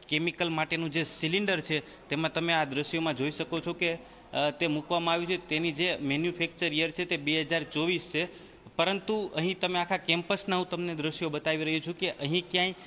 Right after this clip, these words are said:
જે ફાયર સિસ્ટમ મૂકવી જોઈએ તે એક પણ પ્રકારની ફાયર સિસ્ટમ છે તે અહીં મૂકવામાં આવી નથી. માત્ર ને માત્ર જે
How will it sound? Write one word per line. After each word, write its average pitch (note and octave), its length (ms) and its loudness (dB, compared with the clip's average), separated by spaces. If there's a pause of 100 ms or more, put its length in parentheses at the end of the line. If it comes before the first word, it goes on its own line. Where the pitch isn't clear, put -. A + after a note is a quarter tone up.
(200)
જે F3 100 4
ફાયર F3 420 2
સિસ્ટમ G3 400 0
મૂકવી E3 340 0
જોઈએ E3+ 180 2
તે F3 520 0
એક E3 200 -4
પણ G#3 120 2
પ્રકારની F#3 640 0
ફાયર E3+ 340 0
સિસ્ટમ F3+ 380 -4
છે F3+ 160 -2
તે F3 120 -2
અહીં E3+ 200 2
મૂકવામાં F3 680 0
આવી E3 180 4
નથી. F3+ 220 0
માત્ર D#3 420 0
ને F#3 120 0
માત્ર E3+ 360 -2
જે E3 220 -4